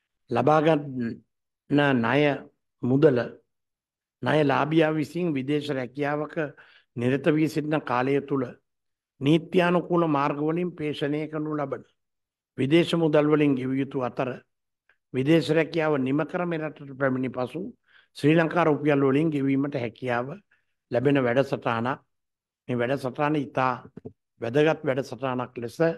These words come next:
කැබිනට් මණ්ඩලය විසින් අනුමැතිය ලබා දුන්නා. මක්නිසාදයක් අපේ රටේ විදේශගත වෙන බොහෝ ශ්‍රී ලාංකිකයෝ විදේශගත වීමේ ප්‍රධාන අරමුණක් ලෙස සලකන්නේ තමන්ටමයි කියලා නිවසක්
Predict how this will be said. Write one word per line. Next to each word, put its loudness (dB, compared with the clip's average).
කැබිනට් 0
මණ්ඩලය 0
විසින් -4
අනුමැතිය -4
ලබා -2
දුන්නා. -8
මක්නිසාදයක් 0
අපේ 2
රටේ 0
විදේශගත 0
වෙන -2
බොහෝ 6
ශ්‍රී -2
ලාංකිකයෝ -4
විදේශගත 0
වීමේ 0
ප්‍රධාන -2
අරමුණක් -4
ලෙස -10
සලකන්නේ -2
තමන්ටමයි 0
කියලා -6
නිවසක් -2